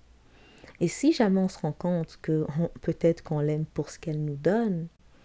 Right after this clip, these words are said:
ben, ça veut pas forcément dire qu'on va aller, euh, couper la relation.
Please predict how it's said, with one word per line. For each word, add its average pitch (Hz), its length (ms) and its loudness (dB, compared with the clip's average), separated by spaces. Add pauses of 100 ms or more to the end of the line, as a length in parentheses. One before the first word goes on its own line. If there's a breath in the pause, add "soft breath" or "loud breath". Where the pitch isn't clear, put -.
(560 loud breath)
ben, 156 200 6
ça - 180 -2
veut 175 80 4
pas 220 140 -2
forcément 170 520 -2
dire 170 280 -2
qu'on 160 160 -2
va 151 100 -2
aller, 160 460 2
euh, 151 200 -2
couper 160 300 -4
la 151 120 -2
relation. 143 640 -6